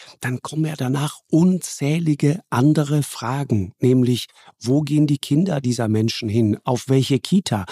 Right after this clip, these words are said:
Von welchen Erziehern werden sie erzogen? Von welchen Lehrern werden sie später unterrichtet? Wo gibt es die Wohnungen für all diese Menschen und so weiter?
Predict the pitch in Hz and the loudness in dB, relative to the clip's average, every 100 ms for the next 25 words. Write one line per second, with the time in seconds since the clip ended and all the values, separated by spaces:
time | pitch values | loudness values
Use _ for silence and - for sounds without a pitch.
0 | - - 143 131 143 139 143 135 - - | -16 -6 0 2 2 2 2 0 -2 -4
1 | 165 175 180 202 139 139 151 151 170 139 | 0 4 4 2 2 2 2 -2 -6 -8
2 | - 147 156 151 - - - 131 135 135 | -4 0 2 0 -2 -8 -2 2 2 2
3 | 120 123 160 165 165 143 135 135 - 135 | 4 4 4 4 4 2 2 0 -4 -6
4 | 131 131 131 120 120 127 - 139 - - | -4 -2 -2 -2 0 -2 0 -2 -2 -14
5 | - 110 131 151 170 - 139 123 104 127 | -10 2 2 4 0 0 -4 -2 0 2
6 | 165 160 147 - 139 131 135 123 123 120 | 4 4 4 0 -4 -4 -4 -4 -2 -2
7 | 120 123 117 117 113 98 110 135 | -4 -6 -4 -4 -4 -6 -4 -4